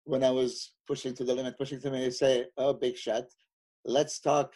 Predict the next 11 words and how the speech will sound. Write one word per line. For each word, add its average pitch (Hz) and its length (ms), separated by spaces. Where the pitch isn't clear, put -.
when 120 220
you're 127 140
forty 127 640
and, 117 160
uh, 113 160
especially 123 440
fifty - 320
years 113 240
old." 151 260
And 127 140
really, 156 400